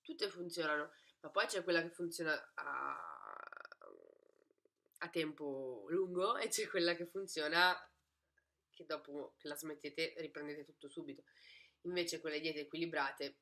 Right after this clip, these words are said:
nel tempo rimanete così. Quindi tutto è necessario, sia carboidrati, sia le proteine, sia i grassi, sia, ehm, le verdure e la frutta. Certo,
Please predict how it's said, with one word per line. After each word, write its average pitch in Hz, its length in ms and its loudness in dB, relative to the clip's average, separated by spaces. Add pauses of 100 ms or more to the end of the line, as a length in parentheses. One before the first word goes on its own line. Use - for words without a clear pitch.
(100)
nel 160 260 -6
tempo 139 360 -8
rimanete 151 560 -8 (680)
così. - 260 -12 (580)
Quindi 233 320 -2
tutto 208 280 0
è 190 40 10
necessario, 170 640 4
sia 202 300 2
carboidrati, 175 760 6
sia - 300 0
le 180 120 4
proteine, 160 640 -4
sia 202 340 0
i 175 80 2
grassi, 185 600 0 (380)
sia, 226 600 12
ehm, 156 1120 4
le 147 100 -10
verdure 156 640 -4
e 147 40 -4
la 135 120 -8
frutta. - 320 -18 (520)
Certo, 202 400 6